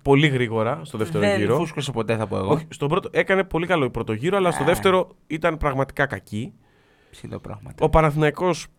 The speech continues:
Speaker 1: ήταν και αυτός κακός. Και κάπου
Speaker 2: Ήταν
Speaker 1: ξεφούσκωσε
Speaker 2: πολύ ανταγωνιστική
Speaker 1: νωρίς.
Speaker 2: γενικά η
Speaker 1: Ξε-,
Speaker 2: Ευρωλίγα όμως,
Speaker 1: η,
Speaker 2: αυτό
Speaker 1: η,
Speaker 2: που
Speaker 1: η
Speaker 2: λέγαμε.
Speaker 1: Αρμάν ήταν πολύ κακή στο πρώτο,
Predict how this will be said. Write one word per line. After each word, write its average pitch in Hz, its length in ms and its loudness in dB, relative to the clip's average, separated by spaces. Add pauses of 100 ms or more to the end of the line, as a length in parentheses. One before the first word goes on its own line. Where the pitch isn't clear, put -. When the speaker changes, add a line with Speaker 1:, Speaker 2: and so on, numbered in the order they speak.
(460)
Speaker 1:
ήταν 156 260 -2
και 135 80 -2
αυτός - 200 -10
κακός. 123 580 -8 (1200)
Και 185 120 -6
κάπου - 340 0
Speaker 2:
Ήταν - 0 -
Speaker 1:
ξεφούσκωσε 208 380 4 (100)
Speaker 2:
πολύ - 20 10 (100)
ανταγωνιστική 185 380 6
Speaker 1:
νωρίς. 107 140 -2
Speaker 2:
γενικά - 20 -
η - 20 4
Speaker 1:
Ξε-, 101 140 0
Speaker 2:
Ευρωλίγα 101 260 -4
όμως, 95 200 -6
Speaker 1:
η, 135 200 2
Speaker 2:
αυτό 139 140 4
Speaker 1:
η, 135 40 4
Speaker 2:
που 123 80 -4
Speaker 1:
η - 20 -4
Speaker 2:
λέγαμε. 135 200 6
Speaker 1:
Αρμάν 156 320 4
ήταν 170 200 -2
πολύ 139 180 0
κακή 143 200 -2
στο 139 140 -6
πρώτο, 147 720 2